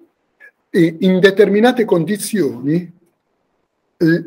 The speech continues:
le caratteristiche che ciascun individuo, eh, di cui ciascun individuo è dotato possono essere, possono essere,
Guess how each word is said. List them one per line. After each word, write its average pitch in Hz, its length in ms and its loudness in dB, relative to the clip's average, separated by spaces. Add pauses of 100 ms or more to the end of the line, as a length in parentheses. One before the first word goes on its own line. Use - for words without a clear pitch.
(140)
le 208 240 2
caratteristiche 208 1120 0 (440)
che 151 400 0
ciascun 165 420 0
individuo, 156 800 -2 (280)
eh, 151 220 -8
di 143 120 -6
cui 226 180 0
ciascun 208 320 -2
individuo 175 380 0
è - 20 0
dotato 226 480 -2
possono 254 540 0
essere, - 840 -4
possono 214 480 0
essere, 151 600 -6